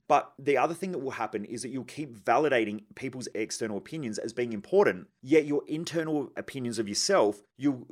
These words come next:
also validate, but they're normally very self-destructive.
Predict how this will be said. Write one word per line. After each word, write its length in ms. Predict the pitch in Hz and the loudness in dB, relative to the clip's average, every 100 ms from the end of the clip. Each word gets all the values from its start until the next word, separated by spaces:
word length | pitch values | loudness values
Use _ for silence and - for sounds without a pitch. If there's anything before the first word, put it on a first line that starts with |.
| - | 0
also 360 | 143 190 202 147 | 2 2 2 4
validate, 480 | 113 110 98 104 | 6 6 4 2
but 80 | 113 | 0
they're 80 | 127 | -2
normally 280 | 135 165 151 | -2 -4 -6
very 320 | 117 135 135 | 0 0 0
self-destructive. 880 | - - 127 - - - 123 98 - | 0 0 0 -2 -6 -4 -4 -6 -12